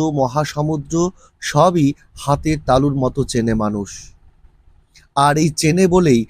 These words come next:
দুঃসাহসিক কাজে বারবার নেমে পড়ে তারা। জঙ্গলে ঢুকে হিংস্র জন্তুর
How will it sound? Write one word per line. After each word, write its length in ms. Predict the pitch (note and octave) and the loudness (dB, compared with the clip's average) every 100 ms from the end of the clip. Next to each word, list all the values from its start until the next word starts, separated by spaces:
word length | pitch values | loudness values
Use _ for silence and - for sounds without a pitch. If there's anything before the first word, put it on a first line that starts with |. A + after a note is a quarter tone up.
| - - A#2 | -10 -10 -2
দুঃসাহসিক 680 | F3 - D#3+ D#3 D3+ - D3+ - | -2 0 0 0 0 -4 -4 0
কাজে 260 | C#3 D3+ D3+ - B2+ | 2 2 0 0 0
বারবার 400 | C3 C3+ C3+ C3+ C3 | 2 2 4 2 4
নেমে 200 | A#2+ B2+ A#2+ | 2 0 0
পড়ে 180 | A#2+ G#2+ | -2 0
তারা। 200 | G#2 G2+ F#2+ _ _ _ _ - - B2 | -2 -4 -8 _ _ _ _ -18 -12 -2
জঙ্গলে 440 | D3 D3+ D#3+ E3+ E3 | 0 2 2 2 2
ঢুকে 360 | C#3 D3+ F3 F3 F3 - - - | 0 0 2 4 2 -2 -10 0
হিংস্র 360 | E3+ E3+ - E3+ C#3+ | 0 0 0 0 0
জন্তুর 380 | D3+ D3+ E3 | 0 0 -2